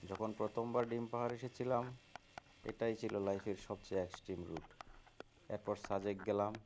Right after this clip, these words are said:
ভালো লাগলো, যদিও একদিনের বেশি থাকতে পারিনি। এখন কেওক্রাডং বগালে ঘুরে আসলাম, এটাও এক্সট্রিম মনে হয়েছে। আলহামদুলিল্লাহ, ভালোভাবে ফিরে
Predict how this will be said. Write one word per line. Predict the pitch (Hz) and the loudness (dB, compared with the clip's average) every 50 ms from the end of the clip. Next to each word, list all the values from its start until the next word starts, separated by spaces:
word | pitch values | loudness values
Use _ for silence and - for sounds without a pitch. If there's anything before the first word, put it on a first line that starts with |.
| - - - - - - - - - - - - - - - 95 98 | -16 -20 -20 -18 -18 -20 -18 -20 -20 -20 -20 -20 -20 -16 -8 -2 0
ভালো | 104 107 104 101 101 | 2 2 4 4 4
লাগলো, | 101 101 101 101 98 101 104 - - _ _ _ - - _ _ _ - - - _ _ _ | 2 2 0 -2 -2 -2 -2 -6 -14 _ _ _ -20 -20 _ _ _ -18 -18 -18 _ _ _
যদিও | - 107 98 117 120 117 113 | -8 -4 0 4 4 4 4
একদিনের | 107 104 113 113 113 113 113 | 2 0 -2 -2 0 0 -2
বেশি | 117 - 123 113 - | -2 -4 -6 -2 -2
থাকতে | 117 117 - - 104 113 | -2 -2 -2 -4 -2 0
পারিনি। | 110 101 104 104 101 98 101 110 - - - _ - _ _ _ _ _ _ _ _ _ _ _ _ _ - - - - 104 | 2 2 2 0 -2 -2 -4 -6 -12 -18 -20 _ -20 _ _ _ _ _ _ _ _ _ _ _ _ _ -16 -16 -8 -2 -2
এখন | 110 - 113 110 110 104 104 104 104 - - - - | 0 4 4 4 4 4 2 -4 -10 -14 -10 0 6
কেওক্রাডং | 107 107 104 101 101 104 101 101 101 101 101 98 95 | 8 8 8 10 10 10 10 10 8 6 4 4 4
বগালে | 104 101 95 95 95 92 92 92 95 | 4 6 6 6 4 4 2 0 0
ঘুরে | 107 98 95 95 95 | 0 2 4 4 4
আসলাম, | 95 - - 98 101 104 117 120 120 - - - - - - - - - - - - - - - | 2 2 0 2 2 2 2 -2 -8 -14 -20 -20 -20 -20 -20 -20 -20 -20 -20 -20 -20 -14 -8 -6
এটাও | - - 107 107 104 104 | 0 2 4 4 4 4
এক্সট্রিম | 101 - - - 110 98 101 104 | 2 -2 -6 -6 -6 -4 -4 -4
মনে | 104 104 98 95 | -4 -4 -4 -2
হয়েছে। | 98 98 95 95 - - 101 101 101 - - - - - - - - - - - | -2 -2 -2 -4 -6 -10 -10 -10 -10 -12 -16 -20 -20 -20 -20 -20 -20 -20 -6 0
আলহামদুলিল্লাহ, | - 104 101 101 92 92 92 92 101 92 90 87 85 87 87 | 0 0 2 2 0 0 0 -2 0 0 0 0 0 0 2
ভালোভাবে | 85 90 87 87 90 87 82 82 82 82 - | 4 4 4 4 2 0 0 -2 -4 -6 -6
ফিরে | - 95 92 90 | -6 -6 -4 -4